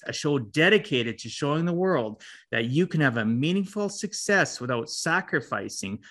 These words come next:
what is most important in life. Through Contenders, though, through, pardon me, Contenders Wanted, Str-, Rob strives to help listeners go from contender to champion in their own lives. And by doing so,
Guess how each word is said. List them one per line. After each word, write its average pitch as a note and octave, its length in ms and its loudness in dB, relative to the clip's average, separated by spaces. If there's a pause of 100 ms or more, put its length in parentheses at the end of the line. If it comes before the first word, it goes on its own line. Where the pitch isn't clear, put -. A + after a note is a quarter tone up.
(160)
what B2 140 2
is D3+ 180 4
most A#2+ 420 0
important A2 520 -6
in B2 160 0
life. C#3+ 460 2 (720)
Through D3 220 2
Contenders, E3 920 2
though, D#3 400 4 (180)
through, A3 200 0
pardon A#2 340 -2
me, B2 140 -4
Contenders D3 560 -2
Wanted, C#3+ 380 -2
Str-, - 200 -6 (100)
Rob D#3 340 0
strives B2 520 -2
to C#3+ 140 -4
help B2 360 -4 (200)
listeners C#3 500 -2
go C3+ 200 0
from C3 240 -2
contender D#3+ 640 0
to A3+ 200 0
champion A3 600 0
in A2+ 160 0
their A#2+ 340 0
own A2 400 -4
lives. B2+ 600 -2 (260)
And A#2+ 100 0
by C3+ 180 6
doing F#3+ 300 6
so, A#2 480 -2